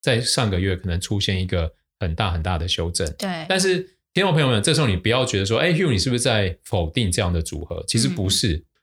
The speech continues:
Speaker 1: 我完全不是否定这样的组合。应该要讲的是说，为什么明明应该要很平衡的组合，上周也出现这样的修正？
Speaker 2: 嗯。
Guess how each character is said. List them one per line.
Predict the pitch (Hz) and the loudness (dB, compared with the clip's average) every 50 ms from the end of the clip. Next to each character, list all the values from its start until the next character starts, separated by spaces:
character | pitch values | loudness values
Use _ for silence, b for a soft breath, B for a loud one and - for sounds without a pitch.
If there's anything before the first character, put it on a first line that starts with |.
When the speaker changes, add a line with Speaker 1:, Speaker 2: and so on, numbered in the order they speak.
| _ | _
Speaker 1:
我 | - 104 104 107 107 - _ | -2 0 0 0 -2 -2 _
完 | 123 120 135 | 0 2 2
全 | 139 156 151 143 | 2 2 0 0
不 | 131 120 | 0 0
是 | 127 151 | 0 0
否 | - - 98 87 | 0 0 -2 0
定 | 92 101 95 | 0 0 0
这 | 95 101 | 0 0
样 | 92 | 0
的 | 87 82 | 0 -2
组 | - 82 80 87 | -4 -6 -6 -6
合。 | 95 - 73 - - _ _ _ _ _ _ _ _ _ _ _ | -6 -6 -8 -10 -12 _ _ _ _ _ _ _ _ _ _ _
应 | - 160 165 | -2 0 2
该 | 160 156 156 156 151 - | 2 2 2 0 0 0
要 | - 143 127 113 - - _ _ - | -2 -2 -2 -2 -4 -10 _ _ -4
讲 | - 107 90 87 | -2 0 0 0
的 | 87 92 | 0 0
是 | 101 113 | 0 0
说， | 104 - 101 95 - | 0 0 -2 -2 -2
为 | - 196 208 175 | -2 -2 0 0
什 | - - | 0 0
么 | 101 92 90 90 90 98 - - _ _ _ | 0 2 2 2 0 -2 -4 -10 _ _ _
明 | - 127 135 156 | 2 2 2 4
明 | 151 143 139 143 | 2 2 0 0
应 | - 143 143 | 0 0 0
该 | 135 135 127 | 0 2 2
要 | 127 120 113 | 2 0 0
很 | 95 92 80 80 | 0 0 -2 -2
平 | - - - 90 87 104 107 | -4 -4 -2 0 0 2 2
衡 | 110 104 82 82 | 2 0 0 0
的 | 90 92 | 0 -2
组 | 87 - - 76 | -2 -4 -6 -8
合， | - - 82 76 73 80 85 - _ _ _ _ _ _ _ | -6 -6 -6 -6 -6 -6 -10 -14 _ _ _ _ _ _ _
上 | - - - 123 101 | -4 -2 0 0 0
周 | 92 107 95 87 | 0 0 0 0
也 | |
出 | 78 - - 85 | 0 -2 -2 -2
现 | 85 90 85 | -2 -2 -2
这 | - | 0
样 | 92 82 78 | -2 -2 -2
的 | 80 | -2
修 | - - 78 73 90 | -4 -4 -4 -6 -6
正？ | 90 - - 220 | -4 -4 -4 -4
Speaker 2:
嗯。 | 202 185 170 - - | -4 -4 -6 -8 -12